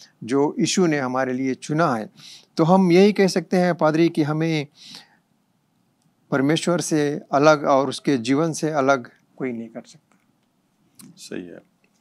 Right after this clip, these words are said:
Speaker 2: अगर आप रोमन चैप्टर फ़ा-, फ़ाइव वर्स ट्वेल्व पढ़े पादरी।
Speaker 1: "इसलिए जैसा एक मनुष्य के द्वारा पाप जगत में आया और पाप के द्वारा मृत्यु आई, और इस रीति से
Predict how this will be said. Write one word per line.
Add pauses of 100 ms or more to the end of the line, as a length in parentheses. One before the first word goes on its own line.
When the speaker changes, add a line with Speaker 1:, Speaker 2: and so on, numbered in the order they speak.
(460)
Speaker 2:
अगर
आप
रोमन
चैप्टर
फ़ा-,
फ़ाइव
वर्स
ट्वेल्व
पढ़े
पादरी। (2250)
Speaker 1:
"इसलिए
जैसा
एक
मनुष्य
के
द्वारा
पाप
जगत
में
आया (180)
और
पाप
के
द्वारा
मृत्यु
आई,
और
इस
रीति
से